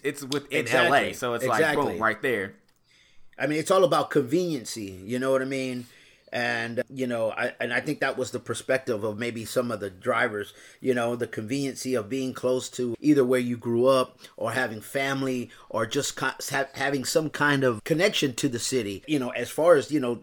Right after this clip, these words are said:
Speaker 2: Chicago is concerned, you know, you know, and, and even though Kurt Busch, you know, grew up in Las Vegas, I, th-, you know, he, he still has family and friends, you know, in the Chicago area, you know, from where his parents were originally from, I believe, if I'm not mistaken. And then you got the whole,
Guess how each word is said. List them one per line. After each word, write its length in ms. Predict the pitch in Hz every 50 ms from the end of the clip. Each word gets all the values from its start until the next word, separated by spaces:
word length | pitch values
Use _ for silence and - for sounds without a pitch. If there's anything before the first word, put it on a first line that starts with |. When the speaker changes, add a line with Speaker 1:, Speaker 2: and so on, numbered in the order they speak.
| - 120
Speaker 2:
Chicago 580 | - - 123 - - 143 160 196 196 156 135
is 120 | 123 - -
concerned, 500 | - 123 113 - - 127 123 120 120 117 - - - - - -
you 160 | - 117 127 127
know, 360 | 123 123 120 113 113 113 - -
you 100 | - 127
know, 160 | 120 117 117 -
and, 220 | - 131 131 131 -
and 140 | 131 131 151
even 200 | 160 143 139 139
though 120 | 147 139
Kurt 320 | - - - 151 151 120
Busch, 260 | 123 139 139 135 - -
you 140 | 143 147 139
know, 140 | 123 120 117
grew 260 | 107 117 139 151 143
up 120 | 127 -
in 80 | 120 117
Las 180 | 113 113 110
Vegas, 400 | 107 113 156 185 170 156 - -
I, 80 | 139 113
th-, 260 | 107 - - 110 - 123 123 110
you 140 | - - 139
know, 220 | 123 123 117 117 120
he, 360 | 120 - - 117 117 117 - 117
he 220 | 110 120 98 131 135
still 540 | 120 - _ - 107 - - - 156 151 135
has 180 | 123 107 104
family 380 | - - 135 143 143 139 135 123
and 100 | 110 101
friends, 420 | - - 139 156 160 143 - 107 -
you 140 | - 123 120
know, 240 | 117 117 110 110 104 - - - - - - -
in 260 | - 120 120 117 117
the 160 | 113 120 117
Chicago 520 | 110 - 127 120 - 143 139 139 123 123 123
area, 540 | - 113 135 143 160 156 131 113 107 101 - - - - - - -
you 100 | - 120
know, 100 | 123 120
from 220 | 110 - - 113 110
where 140 | 110 117
his 80 | 110 104
parents 440 | - - 127 135 151 160 147 - -
were 140 | 117 113 110
originally 380 | 107 113 107 95 107 107 101
from, 260 | 98 - 117 113 107
I 80 | 104 104
believe, 300 | 95 110 110 110 107 95
if 160 | 104 - -
I'm 100 | 104 104
not 160 | 110 101 -
mistaken. 540 | - 104 - - 123 117 107 - 110 104 104
And 100 | 110 113
then 100 | 135 143
you 100 | 139 135
got 220 | 123 139 131 - -
the 120 | 123 113
whole, 320 | 120 139 139 135 131 127